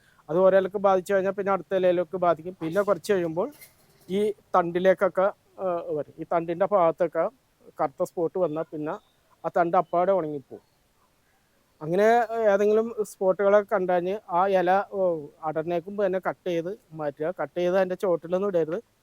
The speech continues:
വേറെ ദൂരെ മാറ്റി അതൊക്കെ കത്തിച്ച് കളയുക. അതുപോലെ തണ്ടിന് വരെയാണെങ്കിൽ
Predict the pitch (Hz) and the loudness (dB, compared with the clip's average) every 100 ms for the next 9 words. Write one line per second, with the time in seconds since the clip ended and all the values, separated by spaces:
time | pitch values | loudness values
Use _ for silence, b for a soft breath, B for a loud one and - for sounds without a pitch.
0 | _ _ 151 151 185 196 190 165 160 180 | _ _ -4 0 0 -2 -8 -4 0 2
1 | 190 165 165 202 190 165 175 - 160 160 | 0 -4 -4 -8 -6 -6 -6 -8 -10 -10
2 | - 165 139 120 135 147 180 - - 160 | -4 -2 -2 -8 -8 -6 -6 -8 -8 -4
3 | 160 185 196 190 180 190 | -2 2 2 2 0 -4